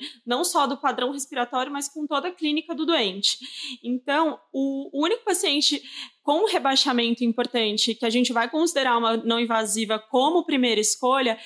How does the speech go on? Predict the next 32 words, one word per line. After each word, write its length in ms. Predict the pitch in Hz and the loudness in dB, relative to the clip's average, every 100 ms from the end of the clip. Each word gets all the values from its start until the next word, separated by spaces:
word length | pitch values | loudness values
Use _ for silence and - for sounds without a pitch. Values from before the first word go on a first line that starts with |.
| - _ | -20 _
é 120 | 240 | 0
o 60 | 254 | 2
D 100 | 254 | 0
P 140 | 262 247 | 0 -2
O 60 | |
C, 420 | 247 - 233 285 320 - - | 0 0 2 0 -4 -10 -6
pensando 460 | 262 269 269 269 311 | -2 0 2 2 2
em 120 | 311 | 0
uma 160 | 311 294 | 0 0
carbonarcose, 760 | 294 269 285 277 285 277 254 269 | 0 0 2 0 0 0 0 0
como 160 | 285 | -2
a 20 | |
gente 220 | 277 285 - | 0 -2 -2
comentou 320 | 277 277 294 | -2 -2 0
anteriormente. 800 | 277 294 302 349 220 196 - - - - | 0 0 0 0 0 0 -4 -6 -14 -14
Se 160 | - - | -4 0
essa 280 | 269 277 415 | 2 2 2
não 180 | 339 294 | 2 2
for 220 | 294 240 | 0 0
a 80 | 220 | 0
hipótese, 560 | 214 233 262 262 262 | 0 0 2 2 0
o 20 | |
rebaixamento 680 | 226 240 254 277 254 269 339 | -2 0 0 0 -2 -2 -4
de 60 | 320 | -4
nível 160 | 269 | -6
de 80 | 269 | -6
consciência 540 | 269 254 262 269 285 | -6 -4 -2 -2 -2
acende 320 | 269 285 269 285 | -2 -2 -2 0
um 80 | |
alerta 420 | 269 254 254 - 247 | 0 2 0 -2 -6
bem 360 | 208 254 330 | -2 0 0
importante. 640 | 349 285 254 208 190 - | -2 -4 -2 -2 -2 -6